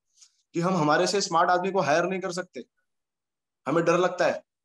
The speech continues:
वो हमारा business खा जाएगा, वो हमारे साथ कुछ, हमारा चोरी कर लेगा या कुछ कर लेगा। अरे क्यों भाई,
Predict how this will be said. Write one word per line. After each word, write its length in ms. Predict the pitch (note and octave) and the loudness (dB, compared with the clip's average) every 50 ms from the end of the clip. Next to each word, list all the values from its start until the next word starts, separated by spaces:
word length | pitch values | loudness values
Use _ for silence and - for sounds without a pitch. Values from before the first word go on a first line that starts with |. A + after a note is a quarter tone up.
| _ C3+ | _ -10
वो 60 | C3 | -6
हमारा 220 | C3+ C#3+ D3 D3+ | -4 -2 -2 -2
business 280 | C#3 C#3 C3 D3+ D3+ D3 | -4 -4 -6 -8 -8 -4
खा 140 | - C3 C3 | -4 -4 -2
जाएगा, 280 | C3+ C3+ C3+ C#3 C3+ | -2 -2 -2 0 -2
वो 120 | C3+ C3+ B2+ | -2 -2 -2
हमारे 300 | B2 B2 B2+ C3 C3+ C3 | -2 -2 -2 -4 -4 -4
साथ 180 | - B2+ A#2+ | -6 -8 -10
कुछ, 340 | B2 - _ _ B2 A#2+ A2+ | -12 -14 _ _ -14 -12 -8
हमारा 300 | A#2 A#2+ B2 B2+ B2 B2 | -6 -6 -4 -4 -6 -6
चोरी 300 | B2 - A#2+ A#2 A#2+ C3+ | -8 -8 -8 -8 -8 -8
कर 100 | - A#2+ | -8 -6
लेगा 220 | A#2+ A#2+ A#2+ - | -4 -2 -2 -4
या 80 | B2+ B2+ | -4 -6
कुछ 220 | B2 - - - | -10 -12 -14 -12
कर 140 | - A2 G#2+ | -12 -12 -12
लेगा। 180 | A2+ A2 G#2+ G#2 - _ _ _ _ _ _ _ _ _ _ _ - | -12 -12 -14 -14 -16 _ _ _ _ _ _ _ _ _ _ _ 2
अरे 120 | - E3+ | 2 2
क्यों 260 | E3+ E3+ E3 F3 F3 | 4 6 6 6 8
भाई, 280 | D3+ D3 D#3+ F3 D#3 | 8 6 4 2 0